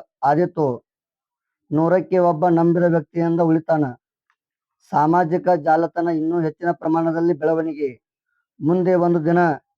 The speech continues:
ಎಲ್ಲ ನಿಂತು ಹೋಗೋ ಕಾಲ ಬರ್ತೈತಿ. ಗಾಳಿ ಬಿರುಗಾಳಿ ಭಯಂಕರ.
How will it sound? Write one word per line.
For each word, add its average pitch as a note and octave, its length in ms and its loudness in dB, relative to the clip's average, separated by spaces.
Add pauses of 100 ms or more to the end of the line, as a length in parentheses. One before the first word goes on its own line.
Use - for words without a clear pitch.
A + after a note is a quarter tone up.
ಎಲ್ಲ E3 220 2
ನಿಂತು E3+ 320 0
ಹೋಗೋ D#3+ 200 -2
ಕಾಲ D#3+ 300 0
ಬರ್ತೈತಿ. D3+ 540 -4 (1300)
ಗಾಳಿ D#3 380 4
ಬಿರುಗಾಳಿ E3+ 600 2
ಭಯಂಕರ. E3 440 0